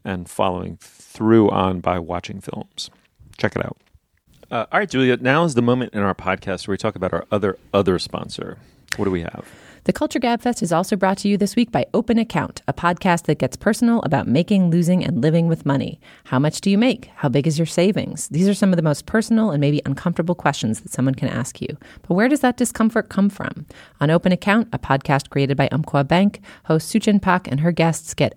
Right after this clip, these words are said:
Speaker 2: open and honest about making, losing, and living with money. You'll hear an N B A star talk about his first professional paycheck, a Daily Show producer recall his parents' penny pinching,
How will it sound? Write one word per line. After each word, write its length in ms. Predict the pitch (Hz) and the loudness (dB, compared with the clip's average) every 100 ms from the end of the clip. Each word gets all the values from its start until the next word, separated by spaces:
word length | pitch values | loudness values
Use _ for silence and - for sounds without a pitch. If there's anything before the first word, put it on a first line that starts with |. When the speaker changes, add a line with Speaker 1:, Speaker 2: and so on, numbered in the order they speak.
| - | -2
Speaker 2:
open 320 | 220 214 214 | 2 2 0
and 100 | - - | -2 -2
honest 360 | 110 107 - | -2 -2 -4
about 180 | - 104 | -2 2
making, 420 | 117 151 170 160 | 2 2 2 2
losing, 320 | 147 139 151 - | 2 2 0 -2
and 120 | 110 | -2
living 280 | 110 131 123 | 0 2 2
with 180 | 123 117 | 0 -2
money. 320 | 110 117 - - - - | -4 -4 -8 -20 -20 -6
You'll 120 | - | -2
hear 140 | 151 143 | 0 0
an 80 | 123 | 0
N 140 | 139 | 0
B 140 | 151 143 | 2 2
A 60 | |
star 300 | 143 151 135 | 2 2 2
talk 240 | - 139 - | 2 -2 0
about 160 | 139 | -2
his 120 | 135 | -2
first 280 | - 139 135 | -2 -2 -2
professional 420 | - - 135 143 | -4 -4 -2 -4
paycheck, 560 | 117 170 165 165 160 - - - - | -2 -2 0 0 0 -6 -20 -8 -2
a 80 | |
Daily 260 | 131 165 175 | 2 4 4
Show 160 | - 175 | 2 0
producer 440 | 170 165 175 180 | 2 0 2 0
recall 340 | 170 - 123 135 | 0 0 2 2
his 180 | 143 | 0
parents' 360 | - 143 135 123 | -2 2 2 0
penny 240 | - 147 | -2 -2
pinching, 480 | 151 175 165 160 170 | 0 0 0 -2 -2